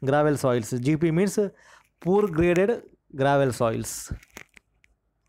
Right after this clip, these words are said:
In the second classification, we are having, uh, these fine grained soils. Fine grained soils also we are having two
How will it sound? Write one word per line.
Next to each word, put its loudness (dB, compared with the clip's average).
In 0
the 4
second 0
classification, 0
we 4
are 2
having, 2
uh, 2
these -4
fine 2
grained 2
soils. -2
Fine 0
grained 2
soils 0
also 2
we 4
are 2
having 0
two 2